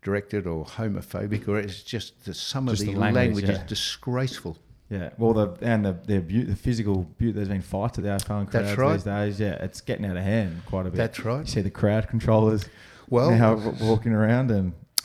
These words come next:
Speaker 1: okay, so the
Speaker 2: behavioural awareness
Speaker 1: so,
Speaker 2: officers.
Speaker 1: so you remember I said about half an hour ago,
Speaker 2: Yeah.
Speaker 1: never blame the people that work for you.
Speaker 2: Yep.
Speaker 1: Blame the people that employ you in the first time. So how about the people who employ the crowd controllers say, "This is what we want you to do."
Speaker 2: Yes.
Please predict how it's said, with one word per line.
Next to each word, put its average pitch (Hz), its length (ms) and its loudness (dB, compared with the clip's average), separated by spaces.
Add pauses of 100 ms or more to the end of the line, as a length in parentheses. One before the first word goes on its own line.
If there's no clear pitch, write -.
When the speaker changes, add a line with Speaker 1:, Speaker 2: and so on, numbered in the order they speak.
Speaker 1:
okay, 131 360 -2
so 120 260 -2
the 110 80 -2
Speaker 2:
behavioural 110 360 2
awareness 107 380 4
Speaker 1:
so, 120 180 4
Speaker 2:
officers. 123 280 0
Speaker 1:
so 120 160 0
you 113 220 0
remember 135 360 0
I 123 120 -2
said 117 280 -6
about 110 220 -4
half 117 260 -6
an 113 160 -2
hour 107 100 -2
ago, 90 200 -4 (140)
Speaker 2:
Yeah. 113 260 2
Speaker 1:
never 117 260 0
blame 120 360 2
the 107 60 -2
people 117 340 -2
that 110 80 -6
work 104 240 -2
for 87 240 -6
you. 76 160 -6
Speaker 2:
Yep. - 400 -2
Speaker 1:
Blame 110 320 0
the 113 80 -6
people 104 400 -2
that 101 120 -4
employ 101 420 -2
you 92 120 -2
in 92 60 -2
the 95 80 -4
first 98 280 -6
time. 80 220 -6
So 90 260 -10 (120)
how 123 260 -6
about 110 460 -8 (500)
the - 80 -8
people 110 380 -6
who 104 80 -4
employ 117 400 -4
the 123 80 -6
crowd 85 380 -8
controllers 90 560 -6
say, 92 260 -6
"This 92 400 -4
is 131 200 -4
what 101 320 -6
we 101 140 0
want 95 340 -4
you 101 60 -6
to 92 140 -4
do." 90 320 -2
Speaker 2:
Yes. 53 200 -10